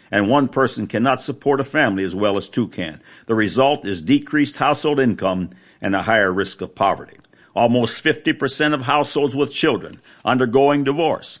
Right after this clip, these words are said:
move into poverty following the divorce. Some forty percent of families on A F D C are divorced or separated single-parent households. End of quote.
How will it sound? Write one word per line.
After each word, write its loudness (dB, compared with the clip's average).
move 4
into 4
poverty 0
following 0
the 0
divorce. -2
Some 2
forty 2
percent -2
of 0
families 2
on 4
A 4
F 2
D 2
C 0
are 2
divorced 0
or 0
separated -2
single-parent 0
households. -6
End -6
of -18
quote. -6